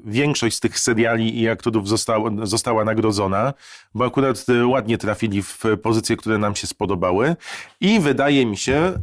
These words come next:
że I'm not mad at all. Nie jestem zły. Jestem nawet zadowolony. Ja bardzo lubię kreacje w serialu Mare z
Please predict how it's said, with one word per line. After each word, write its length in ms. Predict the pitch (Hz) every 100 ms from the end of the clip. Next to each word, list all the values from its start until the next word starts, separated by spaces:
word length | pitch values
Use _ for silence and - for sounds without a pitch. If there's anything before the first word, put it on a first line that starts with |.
| -
że 500 | 120 120 147 147 147 - _ _ _ _ _ 196
I'm 140 | 185
not 240 | 156 127
mad 360 | 151 151 - -
at 80 | 110
all. 280 | 127 95 - -
Nie 80 | 170
jestem 320 | 135 98 104 98
zły. 160 | 95 - _ _
Jestem 320 | 127 147 147 160
nawet 220 | 135 131
zadowolony. 580 | 131 117 120 147 160 147
Ja 400 | 135 127 127 120
bardzo 440 | 110 131 120 107 120
lubię 560 | 117 110 110 110 110 - - -
kreacje 720 | 127 120 135 135 - 113 104
w 180 | - - 110 107
serialu 320 | 120 120 113
Mare 440 | 117 117 107 104
z 260 | - -